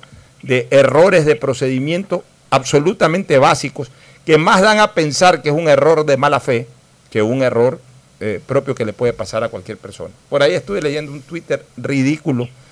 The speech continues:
del expresidente Correa diciendo que como que intencional, o sea, debe haber sido tan burdo y tan estúpido este error que el propio expresidente Correa dice que como que eso se lo han fraguado. Nadie le ha fraguado nada. Ya, ya dejen también de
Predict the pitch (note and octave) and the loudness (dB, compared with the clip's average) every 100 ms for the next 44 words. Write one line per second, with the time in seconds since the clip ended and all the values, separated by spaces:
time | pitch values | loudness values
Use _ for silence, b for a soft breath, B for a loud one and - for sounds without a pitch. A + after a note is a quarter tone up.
0 | b b b _ - A2+ A2+ A2 A2 - | b b b _ -6 -2 -2 -2 -6 -4
1 | B2+ B2+ C3+ B2 B2 C3 C3 B2 A#2 B2 | -4 -6 -10 -6 -6 -6 -6 -6 -4 -2
2 | C3 A2+ C3+ B2+ B2 C3+ A2 G#2+ - G2 | 0 -2 -6 -6 -8 -10 -10 -10 -10 -14
3 | b b b b - B2 B2+ A#2 A#2 A#2 | b b b b -8 -6 -4 -4 -4 -4
4 | C3+ C3 A#2+ - - - - E3 F#3 G3 | -4 -2 -2 -2 -6 -12 0 4 6 4
5 | E3 C3+ - G3 E3 G3 E3+ D3 - E3+ | 4 0 2 2 4 2 2 -2 0 -2
6 | F3 - - - - A#3 D#3+ D#3+ E3 D#3+ | -2 -6 -8 -4 -6 -2 2 2 2 0
7 | E3 D3 B2+ B2 A#2+ - D#3+ D#3+ D#3 D3+ | 2 0 -2 -4 -2 -2 -2 0 0 0
8 | - C#3+ C3 C#3+ D3+ C#3 - C3 D3 D3 | -6 -8 -6 -6 -6 -8 -4 -2 0 0
9 | C3+ C#3+ C#3+ C#3 A#2+ A#2 A2+ - C3 B2+ | 0 -4 -8 -8 -6 -6 -6 -6 -6 -6
10 | B2 C3 C3+ A#2+ A#2 C3+ B2 C#3+ D#3+ D3 | -4 -4 -4 -6 -2 0 0 -2 -4 -8
11 | - B2+ A#2+ C#3+ B2+ A2+ C#3 A#2 G2+ C#3+ | -6 -6 -4 -4 -4 -2 -2 -2 -6 -4
12 | C3+ C3 D3+ D#3+ D#3+ E3 C3+ B2+ D#3+ D#3+ | -4 0 2 4 2 -2 -6 -4 -4 -4
13 | C#3+ | -6